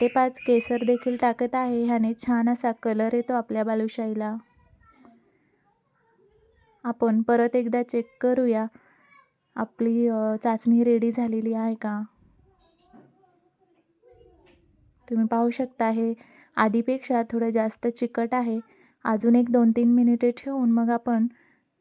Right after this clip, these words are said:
उतरून घेऊया. आपलं पीठ रेडी झालेलं आहे.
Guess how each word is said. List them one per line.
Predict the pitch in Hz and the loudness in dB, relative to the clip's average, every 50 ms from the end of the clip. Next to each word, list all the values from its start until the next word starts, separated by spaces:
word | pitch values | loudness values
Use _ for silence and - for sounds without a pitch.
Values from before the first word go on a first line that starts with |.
| _ - | _ -6
उतरून | - 254 254 254 277 269 277 277 277 277 | -6 -6 -4 0 2 2 4 4 4 4
घेऊया. | 269 254 240 226 226 220 214 214 220 233 - _ _ _ - _ _ _ _ _ _ _ _ _ _ - - - - | 2 2 0 0 0 0 0 -2 -4 -6 -8 _ _ _ -20 _ _ _ _ _ _ _ _ _ _ -20 -16 -10 -8
आपलं | 226 220 - 226 226 220 220 | -8 -6 -4 -2 -4 -2 -2
पीठ | - 233 233 233 247 | -2 -4 -4 -2 0
रेडी | 254 254 233 226 240 247 | 2 4 4 4 2 0
झालेलं | 247 269 262 254 240 240 233 240 | 0 -2 -2 -2 -2 -2 -2 -2
आहे. | 233 233 226 226 226 220 | -2 -2 -4 -4 -4 -4